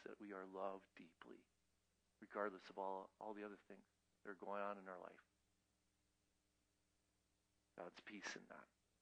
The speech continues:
Just think about it, uh, real quick. Um, generosity of time over efficiency in your parenting,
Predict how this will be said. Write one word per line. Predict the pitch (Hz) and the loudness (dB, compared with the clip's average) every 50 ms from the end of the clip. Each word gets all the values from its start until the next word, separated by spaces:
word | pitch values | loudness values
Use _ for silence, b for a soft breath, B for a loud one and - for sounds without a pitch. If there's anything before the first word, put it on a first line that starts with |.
| _ _ _ _ _ - | _ _ _ _ _ -6
Just | 127 120 - | 8 12 12
think | 165 147 | 12 12
about | 135 123 120 110 104 | 12 12 12 12 12
it, | - - - _ _ _ _ _ _ _ _ _ _ _ _ _ _ _ - 113 | 10 2 -8 _ _ _ _ _ _ _ _ _ _ _ _ _ _ _ 6 8
uh, | 110 107 | 8 10
real | 107 120 123 | 12 12 12
quick. | 113 - - 117 101 - - _ _ _ _ - - | 12 10 8 6 6 6 0 _ _ _ _ 6 12
Um, | - 120 113 110 107 104 104 101 98 98 98 95 92 95 - - - - - - - - - - _ _ _ _ _ _ _ _ _ _ _ - - - - - - - - | 12 12 12 12 12 12 12 12 10 8 4 2 -2 -8 -16 -20 -20 -20 -20 -20 -20 -20 -20 -20 _ _ _ _ _ _ _ _ _ _ _ -20 -20 -20 -20 -20 -10 2 8
generosity | - 143 151 160 160 160 160 160 - - 143 147 | 10 12 12 12 12 12 12 12 12 8 10 12
of | 139 123 - | 12 10 10
time | - 147 131 135 143 156 160 156 - - | 8 8 10 10 10 8 6 2 -2 0
over | 139 139 117 127 135 | 0 2 6 8 8
efficiency | 131 131 - 143 143 - - 151 139 - - 143 151 151 - 139 | 8 8 8 6 6 6 6 2 2 2 4 4 4 4 2 2
in | 131 | 2
your | 127 120 117 | 2 2 2
parenting, | - - 131 139 160 160 - 214 214 | 2 2 2 2 2 0 -4 -6 -6